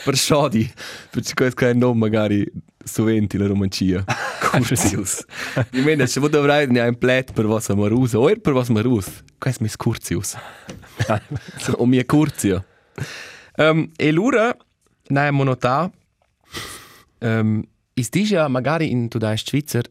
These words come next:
Speaker 1: schöner.
Speaker 2: Mhm.
Speaker 1: Oh, ich weiß, è min paese, la Version kurze, da
Speaker 2: Schöner Tag.
Speaker 1: Ah, un schöner Abend.
Speaker 2: Mhm.
Speaker 1: Es può essere un romanzo, ma non dire bella. O forse bella.
Speaker 2: Dipende se la buon'ora o la sera.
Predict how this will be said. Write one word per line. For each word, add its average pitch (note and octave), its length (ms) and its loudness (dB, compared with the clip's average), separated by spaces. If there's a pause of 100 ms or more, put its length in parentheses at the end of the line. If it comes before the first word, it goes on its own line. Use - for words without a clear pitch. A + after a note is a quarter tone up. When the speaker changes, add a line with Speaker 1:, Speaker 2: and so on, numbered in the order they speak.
(140)
Speaker 1:
schöner. G#2+ 360 -2 (520)
Speaker 2:
Mhm. F#2+ 300 -4
Speaker 1:
Oh, A#2+ 160 -2
ich A#2 120 -2
weiß, A#2+ 220 -2 (400)
è A2+ 80 -2
min G#2+ 180 0
paese, A#2+ 360 -2
la G2+ 180 2
Version G#2 280 -2
kurze, B2+ 340 -4
da G2 240 -2 (300)
Speaker 2:
Schöner A2 260 -6
Tag. F#2 360 -8 (180)
Speaker 1:
Ah, G2 220 -4
un F#2+ 60 -10
schöner G2 220 -4
Abend. G2 400 -6 (200)
Speaker 2:
Mhm. F#2+ 220 -20 (960)
Speaker 1:
Es A2 120 -6
può - 180 0
essere - 280 0
un D3+ 80 2
romanzo, C3+ 320 0
ma A#2 60 2
non A2 140 2
dire G#2 180 -2
bella. A2 340 -2 (640)
O G#2+ 100 -4
forse - 340 -4 (540)
bella. G#2+ 400 -2 (440)
Speaker 2:
Dipende C#3 440 0
se A2+ 180 0 (280)
la G2+ 180 -4
buon'ora B2+ 340 0
o - 20 0
la A#2 100 -4
sera. G2+ 460 -10